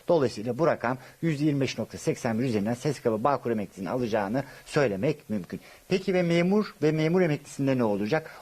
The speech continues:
Orada da toplu sözleşme devreye giriyor. Toplu sözleşmeye göre, e, iki bin yirmi dördün ilk yarında yüzde on beş, ikinci yarı yılında yüzde onluk bir toplu sözleşmeye imza atıldı.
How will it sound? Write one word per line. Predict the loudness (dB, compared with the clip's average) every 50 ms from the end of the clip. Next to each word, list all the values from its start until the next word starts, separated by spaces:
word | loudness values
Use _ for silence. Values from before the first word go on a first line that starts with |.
| 0 4
Orada | 4 4 6 4 2 2 4
da | 2 2 2 -2 -10 -18 -8
toplu | -6 -6 -4 -2 0 0
sözleşme | 4 4 4 2 2 0 0 2
devreye | 4 2 2 2 2 2 2 0
giriyor. | 0 -2 0 4 4 4 4 2 -2 -10 -20 -4
Toplu | 0 0 0 2 0 0
sözleşmeye | 2 2 2 2 0 -2 -2 0 2 2
göre, | 0 0 2 4 4 6 6 4 4 2 0 -4 -10 -20 -20 -20 _ -2
e, | 0 0 0
iki | 0 -2 -4 -4 -2
bin | 0
yirmi | 0 0 0 0 2
dördün | 2 2 2 2 0
ilk | -2 -4 -4 -2 0
yarında | 2 2 2 2 2 0 0
yüzde | 0 0 -2 0 2 2
on | 2 2 2
beş, | -2 -4 -6
ikinci | -10 -6 -4 -2 0 2
yarı | 2 2 2
yılında | 2 0 0 0 0 0 -2 -4 -12 -16 -6 -2
yüzde | 0 0 2 2 2
onluk | 2 2 0 -2 -2 -2
bir | -4
toplu | 0 0 -2 -2 -2 -6
sözleşmeye | -4 -2 0 0 -2 -4 -2 2 2 2 2 0 -6 -14 -6 -2
imza | 0 0 2 4 4 2
atıldı. | 2 0 -4 -8 -10 -8 -4 -4 -4 -4